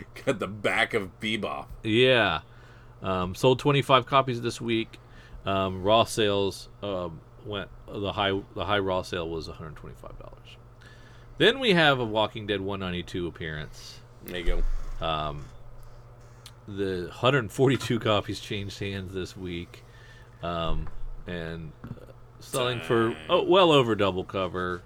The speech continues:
Speaker 2: so close to ten bucks. And, um, the C G C nine eight sold for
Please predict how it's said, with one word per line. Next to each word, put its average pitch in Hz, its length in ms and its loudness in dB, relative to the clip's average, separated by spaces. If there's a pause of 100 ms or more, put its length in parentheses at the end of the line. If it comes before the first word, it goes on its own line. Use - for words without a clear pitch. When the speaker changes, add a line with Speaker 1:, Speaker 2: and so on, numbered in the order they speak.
(120)
Speaker 2:
so 92 200 -4
close 101 300 -2
to - 80 -8
ten 90 260 -6
bucks. 85 520 -6 (640)
And, 92 280 -2
um, 82 300 -6 (680)
the 101 140 -2
C 107 180 -2
G 104 120 0
C 107 160 -4
nine 90 220 -2
eight 87 260 -6
sold 87 360 -6
for 82 240 -8